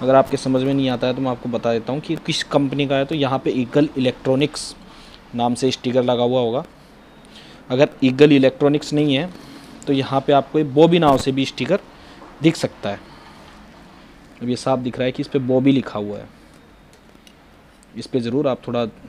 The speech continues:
जोर करेंगे तो आपको दिखाई देगा ईगल इलेक्ट्रॉनिक्स, बिल्कुल हल्के अक्षरों में लिखा हुआ ईगल इलेक्ट्रॉनिक्स। तो हम सबसे पहले इसकी सेटिंग के बारे में जान लेते हैं। सेटिंग को ओपन करने के लिए एमआर और एम प्लस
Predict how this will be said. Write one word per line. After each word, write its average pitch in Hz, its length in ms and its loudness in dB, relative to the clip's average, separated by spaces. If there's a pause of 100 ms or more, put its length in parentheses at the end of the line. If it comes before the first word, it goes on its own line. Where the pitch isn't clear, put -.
जोर 117 300 -6
करेंगे 120 380 -4 (520)
तो 147 100 0
आपको 120 260 -4
दिखाई 117 280 -6
देगा 123 260 -8 (160)
ईगल 185 380 -2
इलेक्ट्रॉनिक्स, 135 640 -4 (100)
बिल्कुल 135 480 -6
हल्के 120 300 -6
अक्षरों 120 280 -6
में 120 100 -4
लिखा 110 200 -8
हुआ 131 160 -4
ईगल 120 280 -2
इलेक्ट्रॉनिक्स। 113 640 -8 (1800)
तो 139 60 -6
हम 139 120 -2
सबसे 165 280 2
पहले 175 160 8
इसकी 165 200 2
सेटिंग 170 320 4
के 190 80 8
बारे 185 180 10
में 185 100 4
जान 175 160 10
लेते 165 240 6
हैं। 214 100 -2 (1600)
सेटिंग 139 460 0
को 147 200 8
ओपन 139 300 4
करने 131 220 4
के 131 60 2
लिए 139 260 4
एमआर 131 420 2
और 127 240 -4
एम 127 160 -2
प्लस 139 360 -2